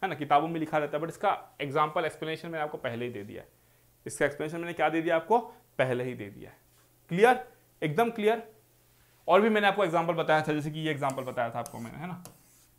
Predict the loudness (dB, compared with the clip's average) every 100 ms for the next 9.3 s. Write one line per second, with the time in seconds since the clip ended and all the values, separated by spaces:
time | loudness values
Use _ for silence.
0 | _ _ -20 -20 -20 _ _ -8 0 4
1 | 6 4 -2 -6 -6 -8 -8 -4 -4 -4
2 | -6 -2 0 0 -2 -6 -6 -6 -8 -10
3 | -12 -12 -14 -14 -18 -20 _ -6 -4 -4
4 | -8 -20 _ -20 -20 _ -14 -6 -4 -2
5 | -4 -6 -2 0 0 -2 -4 -6 -6 -6
6 | -2 0 0 -6 -14 -18 -20 -18 -6 0
7 | 0 0 -4 -6 -6 -6 -10 -12 -18 -14
8 | -2 0 0 -4 -6 -6 0 2 4 0
9 | -2 -4